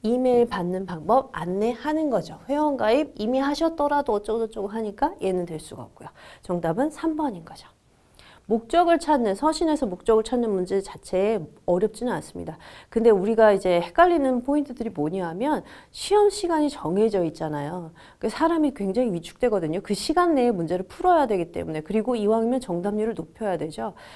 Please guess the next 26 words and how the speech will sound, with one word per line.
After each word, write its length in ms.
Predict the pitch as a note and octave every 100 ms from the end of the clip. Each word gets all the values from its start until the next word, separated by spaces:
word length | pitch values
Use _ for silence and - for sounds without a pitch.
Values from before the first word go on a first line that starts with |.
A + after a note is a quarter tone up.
| - _
그래서 560 | B3 C4+ B3+ A#3+ A3 - - -
어떤 400 | G#3 G#3+ F4+ E4+
분이 180 | D#4 A#3+
이런 220 | A3 A3+
질문을 340 | A3 G3 G3
하셨어요. 300 | G3+ F3+ E3+
"선생님, 640 | E3 C4 D#4 C#4+ C4 C4 A3
시간이 720 | - D#4+ F#4 F4+ D4+ C#4 C4+
정해져 560 | G3+ F3+ A#3+ B3 G#3
있고 520 | E3 - - B3 E3+ - - - _
어쨌든 600 | G#3+ A3 C#4 - B3+ A3
내가 260 | F3 G3
문제를 500 | F#3 G3 G3+ A#3+ A#3
풀 240 | A#3 - F#4+
수 220 | F#4 F4+
있는 240 | C#4 B3
능력은 560 | F3+ G3+ A#3+ C#4 B3+ A3+
있는 300 | E3+ F3+ F#3
것 80 | E3+
같다. 500 | - - _ D3 D3
그럴 380 | - A#3 B3 B3
경우에 680 | - F#3 G#3+ G#3 G3 G3+ D3+ - - _
어떤 400 | F#3 F3+ F#3 C4
순서로 600 | B3 F4+ F#4+ F#4 F4 D4+
풀어야 340 | D4+ D#4+ D4 B3
됩니까?" 720 | F3 F#3 F#3 - D#3+ F3+ D3